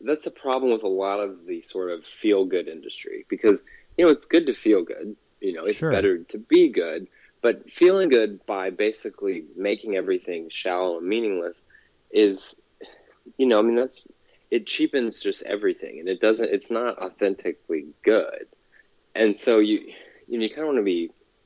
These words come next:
Speaker 1: careful with, with, like, things that are intentionally designed to make you feel good now at all costs.
Speaker 2: Right.
Speaker 1: You know, I mean, some of the things that make you feel the best don't feel good at first. I mean,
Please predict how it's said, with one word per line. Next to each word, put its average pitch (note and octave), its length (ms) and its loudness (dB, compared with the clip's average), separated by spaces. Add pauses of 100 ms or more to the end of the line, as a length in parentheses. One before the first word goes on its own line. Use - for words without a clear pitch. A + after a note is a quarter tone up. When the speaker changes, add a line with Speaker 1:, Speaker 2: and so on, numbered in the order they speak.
(260)
Speaker 1:
careful F#2 500 -2
with, - 140 -10 (260)
with, G2 240 -2
like, F2 320 -4 (380)
things G2+ 220 -2
that F#2+ 80 0
are D#2 160 -4
intentionally G#2 560 -4
designed F#2 460 0
to G2 100 -8
make F#2 240 -2
you F2+ 60 -6
feel F#2 300 0
good F2 180 -4
now E2+ 320 -6
at D#2+ 60 -12
all E2+ 180 -8
costs. - 540 -14 (180)
Speaker 2:
Right. G#2 380 -8 (120)
Speaker 1:
You E2+ 120 -2
know, E2 140 -4
I F2 40 -2
mean, F2+ 260 -2 (140)
some B2 160 2
of A#2 160 0
the F2+ 80 -8
things G2+ 260 0
that F#2+ 100 -2
make F#2+ 240 0
you F#2 60 -4
feel E2+ 220 -2
the E2 80 -4
best G2 480 -2 (260)
don't G#2+ 260 -2
feel F2+ 160 -4
good E2 220 -6
at - 180 -10
first. - 360 -8
I - 20 -8
mean, E2+ 160 -6